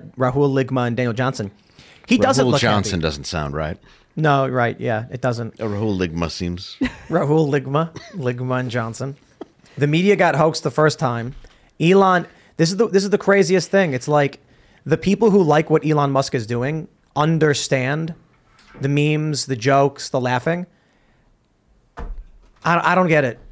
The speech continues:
Speaker 1: right? We, we talk about N-, Nancy Pelosi, we talk about Hunter Biden, the laptop.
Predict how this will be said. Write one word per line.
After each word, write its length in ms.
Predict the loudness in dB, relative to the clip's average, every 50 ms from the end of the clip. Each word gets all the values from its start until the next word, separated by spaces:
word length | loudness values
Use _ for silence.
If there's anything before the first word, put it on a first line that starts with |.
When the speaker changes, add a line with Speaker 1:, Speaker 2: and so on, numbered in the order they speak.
| -2
Speaker 1:
right? 200 | 0 2 4 4
We, 100 | 4 2
we 140 | 2 2 2
talk 260 | 4 4 4 4 4
about 500 | 4 4 4 4 4 4 4 2 2 -2 -6 _ _ _ _
N-, 120 | -12 -12 -10 -10
Nancy 380 | -6 -2 0 0 0 0 -2
Pelosi, 340 | -2 2 2 2 2 2 -2
we 80 | -2 0
talk 240 | 0 0 2 2
about 420 | 2 2 4 4 4 4 2 2 0
Hunter 260 | -2 0 2 2 2
Biden, 320 | 4 4 2 2 2 0
the 80 | -2 0
laptop. 600 | 0 0 0 0 -2 -2 -2 -2 -2 -4 -6 _